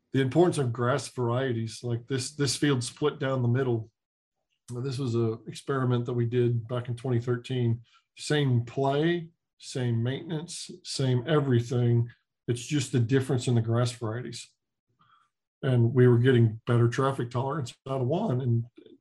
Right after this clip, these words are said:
obviously we changed most of our, most of the fields of Soccerplex changed to the grass <laughs> variety that was on the right. Because it's like, hey, that's how we get more use out of our fields. It's important, like, it's this dramatic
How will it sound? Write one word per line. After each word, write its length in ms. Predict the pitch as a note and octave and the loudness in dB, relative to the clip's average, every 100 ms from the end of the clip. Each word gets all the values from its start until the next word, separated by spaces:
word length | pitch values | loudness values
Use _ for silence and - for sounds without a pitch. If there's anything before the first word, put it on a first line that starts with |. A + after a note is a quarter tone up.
| _ - B2+ - | _ -18 -18 -2
obviously 440 | D#3+ C#3+ C3+ D#3 C3+ | 2 2 2 2 4
we 120 | B2 | 2
changed 420 | A#2+ D3 C3 A#2 | 2 2 2 0
most 280 | C3 B2+ B2+ | -2 -4 -2
of 60 | |
our, 160 | B2 A#2 - _ _ - | -2 -2 -4 _ _ 2
most 160 | E3 | 2
of 60 | E3 | 2
the 80 | B2+ | -2
fields 220 | C#3+ A#2+ | -2 -2
of 260 | A2+ C3 B2 | -2 -4 -4
Soccerplex 300 | A#2 B2+ A#2+ | -6 -6 -8
changed 420 | - C#3 A#2+ A#2 | -2 2 2 2
to 60 | |
the 80 | B2 | 0
grass 280 | A#2 B2+ C3 | 2 2 0
<laughs> 20 | |
variety 300 | - C3+ F#3 | 0 4 6
that 220 | F#3 F3+ | 6 6
was 160 | F3+ D#3+ | 4 2
on 140 | F3+ | 2
the 100 | D3+ | 2
right. 340 | C3+ D#3+ C#3+ C#3 _ _ - _ _ | 2 0 0 -4 _ _ -20 _ _
Because 180 | - B2+ | -8 -6
it's 100 | B2+ | -4
like, 140 | B2+ B2 | -4 -2
hey, 140 | E3 | 0
that's 200 | C3+ C#3 | 0 0
how 120 | C#3+ | -2
we 80 | C3+ | -2
get 160 | C3 E3+ | -2 -4
more 160 | A#2+ | -2
use 240 | A#2+ D3 C3+ | -2 -2 -4
out 100 | A#2+ | -4
of 100 | A2+ | -4
our 100 | A#2 | -6
fields. 500 | - C3 B2 A#2+ - - | -4 -4 -4 -8 -14 -8
It's 160 | D#3+ | -4
important, 480 | F#3+ E3 F3 - E3 | -2 -2 -2 -2 -2
like, 120 | D3+ - _ | -2 -6 _
it's 220 | G3 F3 - | -2 -2 4
this 360 | D3 F3+ - | 6 6 4
dramatic 540 | B2+ B2+ B2+ B2+ - | -2 0 2 0 -6